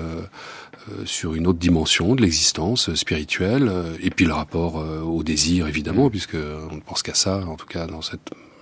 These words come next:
Speaker 1: ce moment de l'adolescence,
Speaker 2: Hmm.
Speaker 1: euh, au péché, à l'interdit, euh, et, euh, et puis, euh, la mort.
Speaker 2: Hmm.
Speaker 1: Le, le, le, le, cette idée de, de, de, de, oui, de la, de la présence de la mort dans la vie.
Speaker 2: Hmm.
Speaker 1: Voilà, oui.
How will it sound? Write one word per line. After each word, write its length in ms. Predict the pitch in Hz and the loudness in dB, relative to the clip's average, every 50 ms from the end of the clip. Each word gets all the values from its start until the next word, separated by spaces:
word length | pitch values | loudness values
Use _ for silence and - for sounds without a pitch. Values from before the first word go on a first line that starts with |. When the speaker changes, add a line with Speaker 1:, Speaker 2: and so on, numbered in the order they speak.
| - | -14
Speaker 1:
ce 160 | - - - 92 | -12 -2 2 4
moment 200 | 85 85 90 87 | 4 6 6 6
de 100 | 80 82 | 4 4
l'adolescence, 680 | 80 78 82 82 82 - - 107 123 139 123 - - | 2 2 0 0 0 2 4 6 6 6 6 6 4
Speaker 2:
Hmm. 40 | 92 | 4
Speaker 1:
euh, 40 | 85 | 4
au 120 | 85 85 82 | 4 2 2
péché, 440 | - 92 85 - - 104 110 120 | 4 4 6 6 8 8 8 8
à 60 | 107 87 | 8 6
l'interdit, 680 | 87 80 - 85 76 76 78 82 92 110 131 127 107 92 | 2 0 0 -2 0 0 0 2 2 2 4 4 2 0
euh, 180 | 85 82 80 82 - - - - - - - - - - - - - 87 | 0 -4 -6 -8 -10 -10 -12 -10 -10 -10 -10 -10 -10 -12 -14 -12 -8 -6
et, 220 | 82 78 78 78 | -6 -4 -4 -4
euh, 260 | 78 78 80 80 78 85 98 - - - - - | -6 -6 -8 -8 -10 -10 -12 -14 -16 -16 -10 -10
et 60 | 80 | -6
puis, 480 | - - - - 90 92 101 107 104 92 | -2 -2 2 4 6 6 8 8 8 6
euh, 160 | 82 80 78 | 6 4 2
la 140 | 76 76 73 | 0 -2 0
mort. 440 | 78 92 131 165 151 - - - - - - _ _ - | 2 4 4 4 4 2 -2 -8 -18 -20 -20 _ _ -14
Speaker 2:
Hmm. 100 | - 85 - - _ _ - - - | -12 -12 -14 -14 _ _ -12 -8 -6
Speaker 1:
Le, 240 | - 90 85 82 82 | -4 -4 -4 -2 -2
le, 0 | |
le, 680 | 80 82 - - - - - 50 50 50 50 50 50 - - - - | -4 -4 -4 -6 -6 -6 -6 -6 -6 -6 -8 -8 -8 -8 -8 -8 -8
le, 580 | - - - - - - - - - - - 87 | -8 -10 -10 -10 -10 -10 -10 -10 -10 -10 0 2
cette 280 | - - 90 - - | 4 4 4 4 2
idée 340 | 87 78 82 95 113 117 110 | 0 4 8 10 10 10 10
de, 380 | 98 90 85 82 80 78 78 78 78 | 8 4 0 0 -2 -2 -4 -4 -4
de, 460 | 78 80 80 80 80 80 80 80 78 | -6 -6 -6 -6 -6 -6 -6 -8 -8
de, 40 | 78 90 87 87 95 95 95 92 90 95 - | -10 -12 -14 -14 -14 -14 -14 -14 -14 -14 -14
de, 140 | - 82 82 90 90 90 95 | -14 -14 -14 -14 -14 -12 -4
oui, 180 | 101 127 151 143 107 82 | -2 0 0 0 -2 -4
de 80 | 78 | -8
la, 320 | 78 76 78 78 76 78 - | -10 -10 -10 -12 -12 -12 -12
de 80 | 85 82 | -10 -10
la 100 | 78 73 | -10 -6
présence 360 | - - 87 82 98 101 87 | -2 0 4 6 6 8 8
de 80 | 95 | 6
la 80 | 85 80 | 6 6
mort 240 | 85 92 98 98 90 | 6 6 6 6 6
dans 80 | 85 | 4
la 100 | 87 85 | 2 2
vie. 160 | 76 78 101 131 - - - | 2 2 0 0 -2 -4 -6
Speaker 2:
Hmm. 120 | 92 85 82 - - _ _ | -6 -6 -6 -8 -14 _ _
Speaker 1:
Voilà, 240 | - - 92 98 98 | -10 -6 -6 -4 -4
oui. 60 | 87 | -6